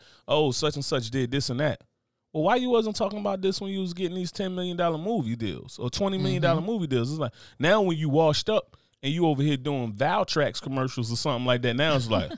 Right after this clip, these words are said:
Speaker 2: <laughs>
Speaker 1: "He touched me back in eighty-nine." Like, no.
Speaker 2: Yeah.
Speaker 1: So that's, that, that's, like, the hard thing for me. And it's not to take nothing from him, right? Like, I, I, I ain't, I can understand that it's probably a hard situation. I
Speaker 2: Yeah.
Speaker 1: understand it's fair. I understand there's reprisal and there's a whole bunch
Speaker 2: And we
Speaker 1: of
Speaker 2: weren't
Speaker 1: things.
Speaker 2: there. That's the whole,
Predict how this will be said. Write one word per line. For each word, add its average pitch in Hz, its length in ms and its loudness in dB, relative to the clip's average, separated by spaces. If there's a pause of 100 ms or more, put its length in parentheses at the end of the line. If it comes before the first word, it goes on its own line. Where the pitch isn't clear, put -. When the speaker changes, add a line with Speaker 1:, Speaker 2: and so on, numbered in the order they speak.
(340)
Speaker 2:
<laughs> - 420 -20
Speaker 1:
"He 101 140 -4
touched - 400 0
me 95 180 -8
back 87 300 -4
in 87 120 -8
eighty-nine." 82 720 -10 (160)
Like, 131 260 2
no. 208 140 0
Speaker 2:
Yeah. 123 220 0 (520)
Speaker 1:
So 185 240 4
that's, 208 240 2
that, 180 300 0
that's, 190 220 -4
like, 131 160 2
the 117 80 0
hard 143 300 2
thing 120 140 -6
for 123 120 -8
me. 147 160 -4
And 147 100 -2
it's 175 100 -4
not 180 200 -2
to 151 60 -8
take 170 200 0
nothing 151 220 -4
from 139 260 -2
him, 113 80 -4
right? 120 120 2
Like, 117 120 0
I, 143 220 0
I, 139 200 -2
I 160 200 0
ain't, 143 160 -6 (440)
I 165 120 2
can 156 80 -2
understand 147 420 -2
that 127 80 0
it's 120 100 -6
probably 123 260 2
a - 20 0
hard 117 240 0
situation. 104 520 -8
I 120 40 -4
Speaker 2:
Yeah. - 40 -2
Speaker 1:
understand 139 400 0
it's 113 140 -4
fair. 113 260 -2
I 117 60 -2
understand 131 380 -4
there's 113 160 -4
reprisal 113 480 0
and 113 100 -6
there's 113 140 -4
a 120 40 0
whole 123 180 2
bunch 220 100 2
Speaker 2:
And 220 80 6
we 240 60 8
Speaker 1:
of 226 80 6
Speaker 2:
weren't 220 160 10
Speaker 1:
things. 170 80 0
Speaker 2:
there. 180 260 6
That's 151 180 -2
the 165 100 -2
whole, 160 240 2